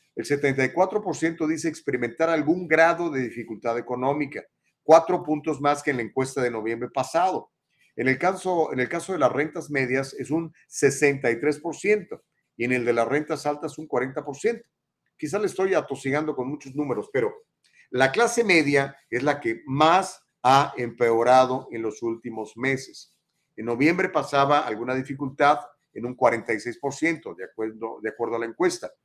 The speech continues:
Eran diecisiete puntos porcentuales menos que hoy, hoy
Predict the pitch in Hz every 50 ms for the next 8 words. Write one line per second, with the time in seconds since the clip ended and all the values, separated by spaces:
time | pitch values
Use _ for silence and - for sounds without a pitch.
0 | _ _ _ _ _ _ 123 120 131 139 131 120 120 110 117 - 135 131 135 147
1 | 139 143 - 135 131 - 139 117 - 110 107 - 113 101 - 127 127 135 131 131
2 | 143 160 160 156 156 156 151 - - - _ _ _ _ _ - 107 107 - _
3 | 180 196 220 226 220 208 - - - _ _ _ _ _ _ _ _ _ _ _
4 | _ _ _ _ _ _ _ _ _ _ _ _ - 165 175 165 165 160 143 139
5 | 143